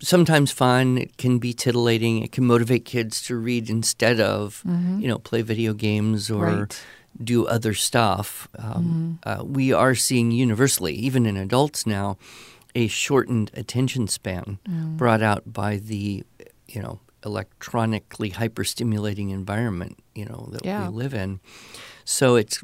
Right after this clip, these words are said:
Speaker 1: really important to find those books that, that will grab the kids, but at,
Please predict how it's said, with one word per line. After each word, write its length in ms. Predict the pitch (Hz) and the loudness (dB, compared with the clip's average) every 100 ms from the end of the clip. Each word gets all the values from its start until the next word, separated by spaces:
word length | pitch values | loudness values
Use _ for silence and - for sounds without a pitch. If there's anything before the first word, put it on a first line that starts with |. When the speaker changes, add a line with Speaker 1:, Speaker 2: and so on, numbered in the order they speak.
| 139 | -8
Speaker 1:
really 380 | 185 240 214 147 | -2 2 4 6
important 720 | 120 - 120 - 107 - - - - | 4 2 0 0 -6 -10 -12 -10 -4
to 360 | 113 107 104 - | 0 0 -2 -8
find 420 | - 131 143 131 | 0 4 4 4
those 180 | 104 98 | 0 -4
books 360 | - 95 - | -8 -8 -8
that, 240 | - 98 - _ _ _ _ | -6 -6 -6 _ _ _ _
that 140 | - - | -4 -2
will 240 | 123 143 | 2 0
grab 300 | 127 104 101 | 2 -2 -2
the 100 | 104 | -8
kids, 300 | - 104 110 | -4 -4 -4
but 180 | - 127 | -4 -4
at, 120 | - | -4